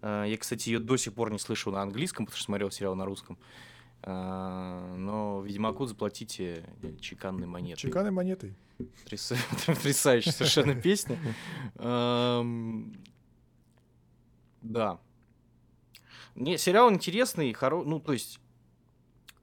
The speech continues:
Speaker 1: в качестве посидеть, посмотреть вечерком вполне себе.
Speaker 2: Да.
Speaker 1: Ничего
Speaker 2: Не, вполне
Speaker 1: притязательного,
Speaker 2: хорошо.
Speaker 1: но в целом смотреть можно. Хотя тот же «Мандалорец» лучше.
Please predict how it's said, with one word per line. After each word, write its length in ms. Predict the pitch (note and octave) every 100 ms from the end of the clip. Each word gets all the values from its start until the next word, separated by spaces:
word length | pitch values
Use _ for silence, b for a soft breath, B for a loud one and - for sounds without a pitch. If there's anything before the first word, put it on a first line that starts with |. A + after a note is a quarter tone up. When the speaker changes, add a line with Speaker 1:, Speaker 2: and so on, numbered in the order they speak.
| _
Speaker 1:
в 80 | -
качестве 1040 | D#3 D#3 - - C#3 C3 B2 A#2+ A#2 A2+ G#2+
посидеть, 360 | B2+ C#3 C#3+ D3
посмотреть 400 | C3+ C#3 C#3 C#3
вечерком 480 | B2+ - B2 - -
вполне 380 | - A2 B2+
себе. 460 | B2+ A#2 A2+ D3+ D#3 B B B
Speaker 2:
Да. 380 | B2 A#2 C3 C3
Speaker 1:
Ничего 360 | C3 C3 - D#3+
Speaker 2:
Не, 20 |
вполне 160 | D3+ C3
Speaker 1:
притязательного, 640 | C#3+ C#3 F#3 D#3 C#3 C3
Speaker 2:
хорошо. 100 | B2
Speaker 1:
но 1080 | C#3+ F3 E3 C#3+ C3 B2 A#2 A2+ G#2+ G2 G2
в 60 | -
целом 340 | - C#3+ B2+
смотреть 320 | G#2 - A#2+ A#2
можно. 220 | B2 -
Хотя 240 | B2+ E3
тот 180 | D3+ D#3
же 80 | C3+
«Мандалорец» 540 | C#3+ B2 B2+ A#2+ -
лучше. 340 | - E2+ -